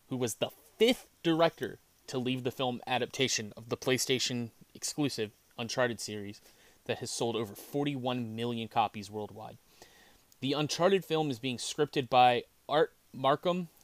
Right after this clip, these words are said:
Matt Holloway, and Raph Judkins, and will follow Holland's Nathan Drake when he was a younger man, becoming the legendary treasure hunter PlayStation fans around the world know and love.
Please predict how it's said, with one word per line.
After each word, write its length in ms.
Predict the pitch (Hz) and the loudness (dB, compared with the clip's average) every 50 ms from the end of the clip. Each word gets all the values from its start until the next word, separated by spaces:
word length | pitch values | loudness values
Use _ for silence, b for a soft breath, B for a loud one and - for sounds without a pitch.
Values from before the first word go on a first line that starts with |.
| _ 110 | _ -2
Matt 220 | 117 131 147 151 | 2 2 2 2
Holloway, 640 | - - - - 147 147 170 175 170 180 175 180 175 151 _ _ _ - - - _ | 2 -2 4 6 6 6 6 6 6 6 6 4 4 0 _ _ _ -20 -20 -14 _
and 300 | - 127 123 120 117 117 117 b b b b b b b b b _ _ _ _ _ - - | -2 -2 -2 -2 -2 -6 -8 b b b b b b b b b _ _ _ _ _ -18 -16
Raph 440 | 110 113 117 139 139 143 156 - - - _ - | -12 -2 4 6 6 6 6 4 2 -6 _ -10
Judkins, 720 | - - 131 127 117 - - 101 95 98 - - - - - _ _ _ _ _ _ _ _ _ _ _ _ _ - | -6 -4 -2 -2 -4 -6 -10 -14 -12 -12 -12 -12 -12 -14 -16 _ _ _ _ _ _ _ _ _ _ _ _ _ -2
and 120 | 123 123 | -2 0
will 140 | 120 123 117 | 0 0 -2
follow 400 | - - 147 139 143 143 131 123 | 4 8 10 10 10 10 8 4
Holland's 600 | - - 139 143 147 156 170 165 160 151 127 131 | 2 4 6 8 8 8 6 2 -2 -4 -6 -6
Nathan 400 | 131 127 131 151 156 - 175 151 | -4 -2 -2 -2 -4 -4 -6 -6
Drake 500 | 123 117 139 143 135 120 - - - - b b b b b b | -2 0 2 2 2 0 -2 -6 -18 -20 b b b b b b
when 100 | - 110 | -8 -6
he 100 | 113 127 | -4 -4
was 200 | 120 117 104 110 - | -4 -4 -6 -6 -6
a 120 | 120 120 | -4 -4
younger 420 | 113 107 113 120 127 147 147 165 165 | -4 -4 -4 -4 -4 -4 -4 -4 -4
man, 400 | 151 147 151 165 180 185 175 147 - 135 | 0 2 2 2 2 0 -2 -6 -10 -12
becoming 420 | 117 113 - - 135 131 131 120 107 | -12 -12 -6 -4 -4 -4 -4 -4 -6
the 100 | 107 98 | -8 -8
legendary 560 | 104 110 113 120 120 131 131 135 135 135 123 | -6 -4 -4 -2 -2 -2 0 0 2 0 0
treasure 320 | - - 120 117 120 131 | -2 -2 -4 -4 -4 -4
hunter 320 | 117 131 131 - 147 143 135 | -6 -6 -6 -4 -4 -4 -6
PlayStation 600 | - - 117 120 113 - - 123 - - 120 - | -4 -6 -6 -6 -4 -6 -8 -8 -8 -8 -8 -6
fans 360 | - 120 120 123 117 117 - | -6 -4 -4 -4 -6 -6 -6
around 300 | - 120 113 117 113 120 | -6 -2 -2 -2 0 -2
the 60 | 120 113 | -2 -2
world 260 | 113 113 113 113 104 | 0 0 -2 -2 -4
know 160 | 101 101 104 | -8 -8 -8
and 100 | 107 101 | -8 -8
love. 360 | 101 101 104 104 101 101 - | -8 -8 -8 -8 -10 -14 -18